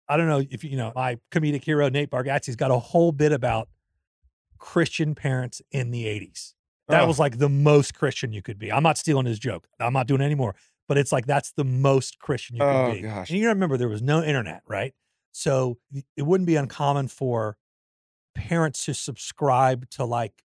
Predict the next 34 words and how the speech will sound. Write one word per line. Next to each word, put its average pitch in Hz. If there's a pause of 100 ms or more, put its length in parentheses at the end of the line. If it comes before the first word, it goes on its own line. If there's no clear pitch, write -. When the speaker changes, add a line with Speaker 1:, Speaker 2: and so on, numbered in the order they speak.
(120)
Speaker 1:
conservative, 135 (340)
like, 104
focus 131
on 123
the 113
family 131
stuff. 135
And 139
Speaker 2:
Oh, 135
Speaker 1:
you 135
Speaker 2:
yeah. 135
Speaker 1:
get 165
these 127
mailers. 143 (380)
And, 151
like, 147 (140)
it 147
wouldn't 190
be 196
uncommon 151
to 139
be 131
like, 113 (340)
"All 123
right, 120 (480)
on 104
Saturday, 143 (320)
we're 127
gonna 139
go 123
to 123
the 113
fall 120
festival 107